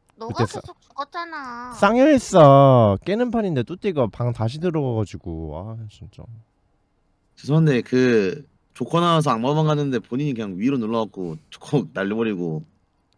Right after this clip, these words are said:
Speaker 2: <laughs> 근-
Speaker 1: 너 그런, 그런 행동까지 했니?
Speaker 2: 그리고 그 <laughs> 뚜띠 흥분해가지고 악마방 다시 찾으러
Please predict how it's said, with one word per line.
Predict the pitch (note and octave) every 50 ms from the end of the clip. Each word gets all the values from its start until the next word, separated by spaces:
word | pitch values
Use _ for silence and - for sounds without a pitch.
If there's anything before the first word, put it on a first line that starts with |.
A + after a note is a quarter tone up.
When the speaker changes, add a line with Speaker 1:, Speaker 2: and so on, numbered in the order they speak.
| _ _ _ _ _ _ _ _ _ _
Speaker 2:
<laughs> | - - - - - - _ _ - - - - - _ - - _ - - -
근- | - A#2 - - D#3+ C#3+ -
Speaker 1:
너 | B3+ B3
그런, | - - - - C4+ D#4+ F#4+ G#4+ A#4 B4 B4 A#4 G4
그런 | - - C#4 C4+ E4 F#4+ A#4
행동까지 | B4+ C5+ B4+ B4 A#4+ G#4 E4+ E4 D4+ - C4+ B3+
했니? | A#3 A3 G#3+ A3+ B3+ D4+ F#4+ A#4 C5 _ _ _ _ _ _ _ _ D#3+ -
Speaker 2:
그리고 | - A2 G2+ G#2 G#2 G2 A#2+ C#3 D3+ D#3 D#3 - - - - _
그 | - - G#2+
<laughs> | A2+ G#2+ E3 C#3+ - - _ _ _ _ _ _ _ _
뚜띠 | - D#3+ - - D#3+ C#3+ C3 B2+ A#2+ A2+ A2 A2+
흥분해가지고 | E3+ F3+ F#3 G3+ F#3+ F3 F3 D3 D#3 C#3 G#2+ B2+ A2 A2
악마방 | G2+ A2+ B2 C3 C3 B2 A2+
다시 | A2 G#2+ G#2 G#2
찾으러 | - - C#3 A2 A#2+ A#2 A2+ B2+ D3 D#3